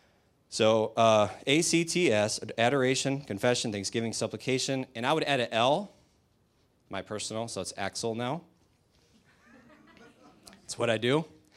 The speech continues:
Um, L, and L is listen. After you ask, spend some time and listen. Let God answer. There's an <laughs> idea. He, don't ask rhetorical questions.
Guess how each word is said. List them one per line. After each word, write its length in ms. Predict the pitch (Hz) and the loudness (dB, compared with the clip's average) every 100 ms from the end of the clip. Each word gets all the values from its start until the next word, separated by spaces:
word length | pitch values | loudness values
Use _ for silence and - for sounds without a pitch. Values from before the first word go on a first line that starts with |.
| - - _ _ - | -20 -20 _ _ 0
Um, 440 | 120 120 120 120 | 4 6 4 2
L, 400 | 143 156 175 170 | 4 4 4 2
and 180 | 151 143 | 0 0
L 180 | 170 190 | 4 4
is 160 | 147 135 | 2 -2
listen. 380 | 131 113 92 85 - _ _ _ _ _ _ _ _ _ _ _ _ _ _ _ _ _ _ _ | -4 -4 -8 -12 -20 _ _ _ _ _ _ _ _ _ _ _ _ _ _ _ _ _ _ _
After 240 | 175 196 208 | -2 0 0
you 140 | 160 | 2
ask, 440 | 131 139 151 - - - _ _ _ - | 4 2 0 -6 -10 -18 _ _ _ -14
spend 240 | - 101 | -10 -8
some 100 | 170 | -8
time 200 | 170 165 | -4 -2
and 100 | 143 | -2
listen. 380 | 160 - 87 - - _ _ | -2 -4 -10 -14 -20 _ _
Let 100 | 123 | -4
God 300 | 131 135 120 - _ _ - | 0 -2 -2 -10 _ _ -6
answer. 420 | 151 - 104 78 _ _ _ _ _ _ _ _ _ | -4 -4 -8 -10 _ _ _ _ _ _ _ _ _
There's 220 | 123 156 135 | -4 -2 -2
an 60 | |
<laughs> 120 | 110 | -4
idea. 400 | 110 92 120 113 - - - - _ _ | -6 -6 -4 -6 -8 -18 -20 -20 _ _
He, 200 | 135 - - | -6 -6 0
don't 180 | 156 175 | 2 4
ask 160 | 175 151 | 2 2
rhetorical 360 | 151 151 147 | 2 2 2
questions. 640 | - 139 - 107 104 104 | 0 0 0 -4 -6 -10